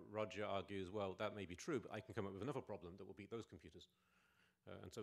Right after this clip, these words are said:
is it the case that, um, that computers, um, could never have the cognitive ability of humans? That's a,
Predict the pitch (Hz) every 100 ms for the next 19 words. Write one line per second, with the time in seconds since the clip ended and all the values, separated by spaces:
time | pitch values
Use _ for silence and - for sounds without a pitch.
0 | 101 104 104 101 101 113 92 - - 80
1 | - - 95 87 82 78 _ _ _ -
2 | 90 - _ - 92 - 95 - 92 76
3 | - - 101 85 82 82 - 92 98 98
4 | 101 82 92 82 - 78 - 92 - 85
5 | 98 90 90 82 90 78 - - 82 101
6 | 78 76 - - 95 -